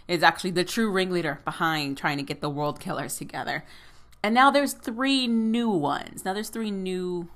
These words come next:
I guess, World Killers about to be on the prowl. I don't know if they are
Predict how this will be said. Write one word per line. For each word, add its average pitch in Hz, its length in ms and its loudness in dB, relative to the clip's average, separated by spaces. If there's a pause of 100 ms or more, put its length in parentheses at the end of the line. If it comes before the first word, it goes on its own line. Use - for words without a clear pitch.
(200)
I 180 120 -6 (100)
guess, 202 380 -4
World 311 360 0
Killers 415 400 0
about 277 260 4
to 302 80 -4
be 311 140 0
on 330 120 0
the 339 80 -2
prowl. 339 480 0 (480)
I 208 160 2
don't 196 580 -2
know 180 500 -2 (140)
if 190 220 -2
they 170 500 -4
are 160 640 2